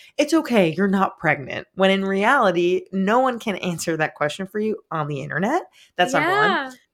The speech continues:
Speaker 1: Number two, you won't be able to know that right away. <laughs> Like,
Speaker 2: Mm.
Speaker 1: usually it takes, like, within the week of your missed period to know if you're pregnant or not, because it can
Speaker 2: Mm-hmm.
Speaker 1: take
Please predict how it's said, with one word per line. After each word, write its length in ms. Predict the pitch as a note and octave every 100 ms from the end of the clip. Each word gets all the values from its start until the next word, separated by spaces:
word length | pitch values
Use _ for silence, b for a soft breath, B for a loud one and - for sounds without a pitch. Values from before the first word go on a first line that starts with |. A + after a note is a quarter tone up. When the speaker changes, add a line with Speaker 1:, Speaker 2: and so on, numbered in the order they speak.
| _
Speaker 1:
Number 200 | G#3+ B3+
two, 460 | C4+ D#4+ C#4+ C#4 C#4 _ _ _
you 160 | F#3 A3+
won't 340 | F#3+ A#3+ D#4
be 120 | D#4+ D4+
able 160 | C#4+
to 140 | D4 A3+
know 320 | F3 D#3+ E3+
that 280 | G3 G#3+ -
right 260 | D#3+ D3+
away. 420 | C#3+ B2+ - - F#3 -
<laughs> 120 | -
Like, 240 | F3 F#3+
Speaker 2:
Mm. 300 | A#3 A3 F#3 F#3+
Speaker 1:
usually 840 | F3+ A3 C4 B3 C4 C4+ C#4 - -
it 220 | G#3+ G#3
takes, 440 | G#3+ F#3+ G3+ -
like, 240 | F#3+ E3 - _ _ _ _
within 480 | E3 F#3 F3 F#3+ G3
the 240 | F3 D#3+ -
week 380 | E3+ D#3 F#3+ G3+
of 160 | G3 E3
your 140 | E3
missed 320 | D#3+ E3+ -
period 680 | - D#3 D#3 F3+ G3 G#3 F#3+
to 120 | F#3+
know 640 | E3+ D#3+ D#3 D#3 D3+ D3 -
if 180 | D#3+ D3+
you're 120 | C#3+
pregnant 440 | C#3+ C#3 C3+ A#2+
or 80 | F#2
not, 380 | C#2+ G#2+ A3+ B3 -
because 340 | E3 E3 D3
it 100 | D#3
can 120 | A3+ D3+
Speaker 2:
Mm-hmm. 120 | D#3+
Speaker 1:
take 260 | D#3 D3